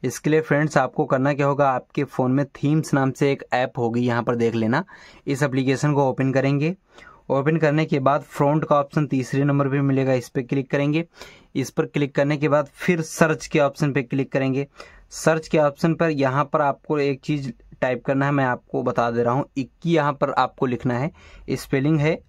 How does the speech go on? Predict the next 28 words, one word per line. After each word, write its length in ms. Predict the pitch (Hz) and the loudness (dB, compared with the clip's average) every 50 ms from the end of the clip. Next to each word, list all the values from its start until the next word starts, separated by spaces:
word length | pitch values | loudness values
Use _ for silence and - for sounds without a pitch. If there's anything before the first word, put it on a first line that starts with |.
| - - | -4 -2
आई 320 | 127 127 131 139 143 143 - - 139 | 0 0 0 0 -2 -4 -6 -6 -6
ई 260 | 139 151 165 185 - - - - - - - - | -4 -2 -4 -4 -6 -10 -16 -20 -20 -20 -8 -4
के 220 | 143 139 143 147 - - - | -2 -2 -2 -2 -4 -4 -2
आई 280 | 113 120 120 120 120 - - | -2 0 -2 -2 -4 -6 -4
ई, 220 | 120 117 113 113 - | -2 -2 -2 -2 -4
इतना 260 | 127 - - 143 139 | -6 -2 0 2 2
आप 160 | 143 139 127 123 | 2 2 0 -2
लिख 140 | 123 117 | -2 -2
दीजिए। 360 | 120 120 123 120 120 147 180 190 - - - - - - - - - - | 0 0 0 0 0 0 -2 -2 -6 -14 -18 -16 -16 -16 -16 -18 -10 -6
उसके 260 | 139 139 - - - 156 | -6 -6 -2 0 0 2
बाद 200 | 151 160 147 151 | 2 2 2 2
यहाँ 200 | 151 147 151 143 | 2 2 2 2
पर 120 | 160 156 | 0 0
बहुत 340 | 139 131 127 127 139 143 - | 2 2 2 2 2 0 2
सारी 220 | - 143 143 156 | 0 2 2 0
फ्रंट 360 | 151 - - 139 135 143 135 | -2 0 0 2 2 2 0
स्टाइल 320 | 131 - - 143 135 143 139 - | 0 0 0 0 2 2 0 -2
आएंगी, 360 | - 123 123 127 135 139 139 139 | -2 0 0 0 0 2 2 2
इनमें 220 | 139 139 143 139 | 2 2 2 0
कुछ 300 | - - - 156 156 - | -2 -2 -2 -2 -2 -4
पेड 380 | - - 139 131 131 131 135 139 | -6 -4 -2 0 0 0 2 2
होंगी 400 | 143 147 147 147 151 165 151 143 | 2 2 2 2 2 0 2 2
यानी 180 | 135 139 139 | 2 2 0
पैसे 380 | 131 - 127 123 120 127 143 131 | 0 0 -2 -2 0 -2 -2 -2
से 200 | - 151 151 143 | 0 0 0 2
मिलने 260 | 143 143 143 143 147 | 2 2 4 4 4
वाली 180 | 147 147 147 151 | 4 4 4 4
होंगी 300 | 151 151 156 165 190 | 2 2 2 0 -2